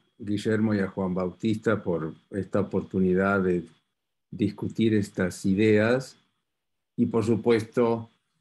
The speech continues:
a Sebastián y Enrique también les agradezco mucho y lamento mucho que tengan que pasar por esto, porque en realidad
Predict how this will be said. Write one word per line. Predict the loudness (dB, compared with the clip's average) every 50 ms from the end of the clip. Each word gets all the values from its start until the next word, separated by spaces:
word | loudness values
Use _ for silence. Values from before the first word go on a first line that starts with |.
| _ _ _ _ _
a | -8 -6 -6 -6
Sebastián | -4 -2 -2 0 0 0 -2 0 2 2 4 4 4 4
y | 4
Enrique | 2 0 0 0 0 -2 -2 -2 0 0 2 0
también | 0 -2 -4 -2 0 0 0 0 0
les | 0 -2 -2
agradezco | -4 -4 -2 -2 -2 -2 -2 -4 -4 -6 -4 -2
mucho | 0 0 0 -2 -2 -2 -2 0 0
y | 0 -2 -2 -4 -8 -12 -10 -4
lamento | -2 0 2 4 4 4 4 4 2 2
mucho | 4 2 2 0 0 -2
que | -2 -2
tengan | -4 -4 -4 -2 -2 -2 -2 -2
que | -4 -6
pasar | -8 -6 -8 -8 -4 -2 -2 -2 -2 -2
por | -2 0 2 2
esto, | 2 0 0 -4 _ -6 -6 -4
porque | -4 -8 -8 -6 -6 -6 -6 -6 -8 -12 _ -20 -20 _ _ _ _ _ _ _ _ _ _
en | -4 0
realidad | 2 2 2 2 2 2 2 2 2 2 2